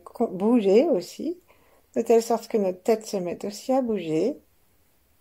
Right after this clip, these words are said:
La langue contourne le palais par la pointe. Et nous restons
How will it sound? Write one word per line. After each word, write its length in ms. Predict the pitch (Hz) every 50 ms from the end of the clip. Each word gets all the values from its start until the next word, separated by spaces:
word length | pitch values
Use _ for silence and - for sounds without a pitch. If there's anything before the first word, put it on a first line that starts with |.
| _ _ _ _ _ _ _ _ _ _ _ - -
La 120 | - -
langue 500 | 156 175 185 196 214 220 220 220 226 220
contourne 360 | 220 - 214 208 208 233 202 202
le 120 | 214 208
palais 220 | 214 208 208 214
par 180 | 208 208 202 202
la 140 | 208 208 208
pointe. 680 | 208 - 269 285 302 330 349 370 359 359 - - _ _ _ _ _ _ _ _ _ _ _ _ _ _ _ _ _ _ _ _ _ _ _ _ _ _ _ _ _ _ _ _ _ _ _ _ _ _ _ _ _ _ - -
Et 300 | 311 247 240 254 254 254
nous 180 | 247 247 233 226
restons 640 | 220 208 214 208 - - 240 240 240 233 240 -